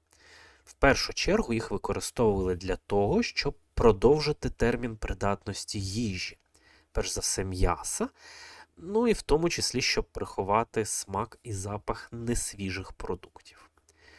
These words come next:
Прянощів тоді споживали набагато більше, ніж в наш час, і були вони набагато дорожчими. Наприклад, в середньовічній Франції за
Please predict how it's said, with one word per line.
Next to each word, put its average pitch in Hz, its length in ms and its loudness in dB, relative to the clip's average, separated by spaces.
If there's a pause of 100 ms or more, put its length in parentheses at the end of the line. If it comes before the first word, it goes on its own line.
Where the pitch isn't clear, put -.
(380)
Прянощів 175 440 6
тоді 107 220 -2
споживали 98 640 0
набагато 101 840 0
більше, 92 560 -6
ніж 87 340 -12
в 92 40 -20
наш 87 380 -10
час, - 520 -4
і 175 100 0
були 117 320 2
вони 131 280 -2
набагато 101 800 -6 (220)
дорожчими. 104 800 -2 (1600)
Наприклад, - 380 4
в - 40 -4
середньовічній 110 680 0
Франції 120 760 0
за 104 260 2